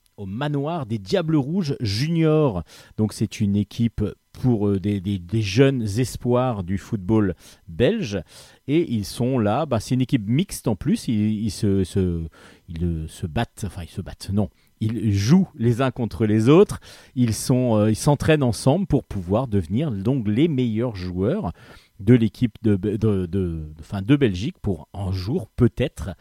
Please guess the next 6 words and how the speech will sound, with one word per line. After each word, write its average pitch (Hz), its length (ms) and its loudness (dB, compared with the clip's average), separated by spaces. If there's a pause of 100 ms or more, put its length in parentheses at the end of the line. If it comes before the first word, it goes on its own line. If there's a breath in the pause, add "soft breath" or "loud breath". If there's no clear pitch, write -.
(400 loud breath)
devenir 101 500 -2
donc 107 240 -6
un, 80 320 -10 (300 soft breath)
un 95 100 -6
champion, 101 600 -2
euh, 87 120 -4